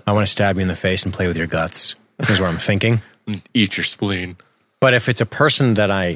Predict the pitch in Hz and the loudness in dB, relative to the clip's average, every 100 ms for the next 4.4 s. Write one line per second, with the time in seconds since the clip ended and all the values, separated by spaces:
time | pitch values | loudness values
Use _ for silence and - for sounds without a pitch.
0 | - 90 85 147 104 143 95 80 82 82 | -4 -4 2 4 4 4 2 -2 -4 -4
1 | - 113 - 92 85 78 87 117 - _ | 0 0 0 -2 -2 -2 0 -2 -4 _
2 | _ _ _ 117 110 160 160 110 87 87 | _ _ _ 0 2 2 4 4 2 -2
3 | 87 90 85 85 - 78 82 90 104 - | -4 -6 -4 -6 -4 -4 -2 0 0 2
4 | 160 147 82 | 2 2 0